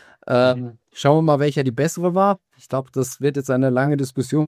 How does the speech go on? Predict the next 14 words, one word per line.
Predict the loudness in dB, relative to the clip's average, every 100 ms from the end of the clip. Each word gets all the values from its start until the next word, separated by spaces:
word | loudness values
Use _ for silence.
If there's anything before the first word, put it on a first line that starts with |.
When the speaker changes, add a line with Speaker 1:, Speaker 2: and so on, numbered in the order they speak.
| 0
Speaker 1:
die | 0
lassen | 0 0
wir | -2
lieber | -2 -2 -2
weg. | -4 -8 _ -20 -20 -20 -20 -10
Ähm, | 0 0 0 -2 2
ja, | 4
mein | 4 4
Name | 2 2
ist | -2 -2
Dennis | -2 -2
Bräuntje | -2 0 0 2 2 0 -6 -2
und, | 2 4 2 0 -2
ähm, | -4 -2 -2 -2